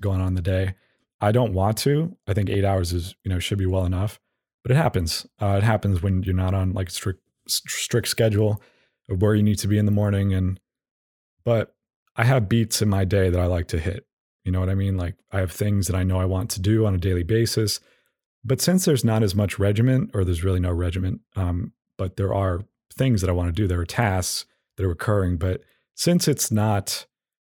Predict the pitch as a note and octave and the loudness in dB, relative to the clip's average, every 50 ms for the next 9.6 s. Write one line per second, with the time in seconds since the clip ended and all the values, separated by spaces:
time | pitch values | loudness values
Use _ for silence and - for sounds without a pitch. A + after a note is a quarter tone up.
0 | _ _ _ - G#2+ G2+ G#2 G2 G2 F#2+ F#2 F#2 G#2 - _ _ - - - - | _ _ _ -4 0 0 2 2 2 0 0 -2 -4 -8 _ _ -10 -8 -4 0
1 | A2+ A#2+ B2 - - - F#2+ F2+ F2 F2 - - G#2 G2+ G2 F#2+ F#2 - - F#2 | 0 0 0 0 0 -2 0 0 0 -2 -2 0 0 0 2 0 0 0 0 0
2 | G2 G2 G#2 A2+ B2 B2+ C#3 - - - G2 F#2 F#2+ F#2 F2 F2+ F2 - F#2 F2+ | 2 2 2 2 2 0 -2 -4 -6 -6 -4 -2 -2 0 0 -2 -2 -2 -2 -2
3 | F2 - - F#2 - G2+ G2 F#2+ F#2+ F#2 - - G2 F#2+ F#2 - - - G2 G2 | -2 -2 -2 -2 -2 0 0 0 0 0 0 0 0 0 -2 -4 -4 -4 -2 -2
4 | G2 F#2+ - G#2+ - - - G#2+ G#2+ A2+ - - F#2 E2+ F2+ F#2 F#2+ F#2 F#2+ F#2+ | -2 -2 -2 -4 -4 -2 -2 0 0 0 -2 -2 -2 0 0 0 0 0 0 0
5 | F#2 F2+ - - F#2+ G2 F#2+ F2+ F2 - F#2+ G2 G#2 G#2+ G2+ - - _ _ _ | -2 -2 -2 -4 -4 -2 -4 -2 -2 -2 0 0 0 0 -2 -6 -10 _ _ _
6 | _ _ _ _ _ _ _ _ _ _ _ - - A2 A2+ A2+ G#2 C#3 D3 C#3 | _ _ _ _ _ _ _ _ _ _ _ -4 0 2 2 4 4 2 2 2
7 | - C3 A2+ G#2 A2 A2 G#2+ G#2 G2 G2 G#2 G#2 G2 G2 - G2+ G2 G2 F#2 F#2+ | 2 2 2 2 2 2 2 2 2 4 4 4 2 2 0 0 0 0 0 0
8 | E2 F2+ F#2 G2 G#2 G2 G2 G2 F#2+ - - F#2 F2 F#2+ F#2+ F#2 F#2 F2+ F2 E2 | 0 0 2 2 2 2 2 0 0 -2 -2 -2 0 0 0 0 0 0 -2 -4
9 | - - G2+ G2 F#2+ F#2 - - - - - | -4 -4 -2 -2 -2 -2 -4 -6 -8 -8 -10